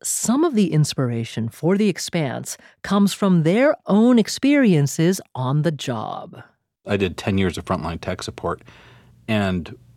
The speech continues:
Speaker 2: the thing that I saw was the way that jobs got larger and larger and more and more duties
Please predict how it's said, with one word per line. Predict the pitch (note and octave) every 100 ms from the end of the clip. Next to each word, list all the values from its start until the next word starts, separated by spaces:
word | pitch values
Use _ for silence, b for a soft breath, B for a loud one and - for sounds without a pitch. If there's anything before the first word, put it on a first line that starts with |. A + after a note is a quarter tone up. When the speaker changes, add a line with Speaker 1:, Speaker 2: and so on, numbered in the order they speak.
| _
Speaker 2:
the | G2+ A#2 G#2+ A2
thing | - C3+
that | A2+
I | C3
saw | F3+ G#2+ F#2+ F#2+
was | F2+ F#2+ F#2 F2+ - B B B -
the | G#2+
way | G2+ G2+ F#2+
that | G2+ - G2
jobs | F2+ G2+ G2+ F2 E2+
got | - F#2+ F2+ - _ b b b b _
larger | G#2+ G#2 G2+ F2+ G2 F#2+
and | F2+
larger | F2+ F2+ E2+ F#2
and | F2+
more | F#2 F2+
and | F2+
more | F2+
duties | E2+ F#2 F2+ E2+